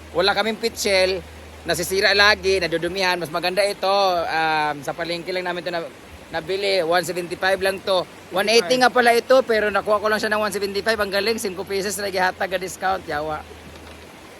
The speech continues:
Ito naman ay three hundred ninety-five. Kasama ko nga pala si Simple Amore.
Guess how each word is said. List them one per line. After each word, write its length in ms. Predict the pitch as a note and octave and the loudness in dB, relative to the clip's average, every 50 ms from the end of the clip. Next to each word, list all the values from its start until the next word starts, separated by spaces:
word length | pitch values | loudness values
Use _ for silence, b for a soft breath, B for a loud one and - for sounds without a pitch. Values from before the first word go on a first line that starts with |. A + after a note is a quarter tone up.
| - - - - | -20 -18 -16 -12
Ito 240 | - - - A3 A3+ | -10 -6 -4 0 2
naman 320 | B3+ B3+ A#3+ A3+ A3+ G#3+ | 2 4 4 2 2 2
ay 80 | G#3 G#3 | 0 -2
three 160 | - G3+ G3+ | -2 -2 0
hundred 320 | G#3+ G#3+ G#3 G#3+ G#3+ F#3+ | 0 0 0 -2 -4 -2
ninety-five. 560 | F#3 F3+ F#3 E3 F3+ F3+ - F3+ F#3 F#3+ F#3 - | -2 -2 -2 -2 -4 -2 2 2 4 4 2 0
Kasama 320 | F3+ F3 F#3+ F#3+ G#3 G#3+ | 0 2 2 2 2 0
ko 80 | G#3 A#3 | 0 0
nga 120 | A3+ A3+ | -2 0
pala 200 | A3+ A3+ A#3+ A#3+ | 2 2 2 0
si 80 | D4+ G#3 | -2 -2
Simple 320 | G3+ A3 G#3 G3+ A3 G#3+ | -6 -6 -4 -2 0 0
Amore. 560 | G3+ G#3 G#3 G#3 G#3 G3+ G3+ G#3 A3 A#3 A#3 | 2 2 4 4 4 6 4 4 2 0 -2